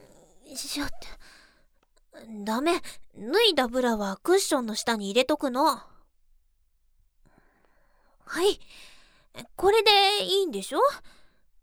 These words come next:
うん。あ、ちょっ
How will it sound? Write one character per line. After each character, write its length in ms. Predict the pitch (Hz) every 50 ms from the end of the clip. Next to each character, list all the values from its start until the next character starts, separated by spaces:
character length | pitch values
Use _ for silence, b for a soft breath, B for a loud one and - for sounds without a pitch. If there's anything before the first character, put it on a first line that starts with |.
| _ _ _ _ _ _ _ _ _ _ _ _ _ -
う 180 | - 269 302 302
ん。 20 |
あ、 40 | - - - - - - - _ - _ _ _ _ _ _ _ _ - 403 403 359 B B B B B B B B B B _ _ _ _ - - - - - - - - 539 523 - _ _ - _ _ _ _ _ _ _ _ _ _ _ - 440 480 427 415 B B B B B B B B B B B B B - 302
ち 400 | 320 320 762 - - - - 539
ょ 60 | 539
っ 60 | 587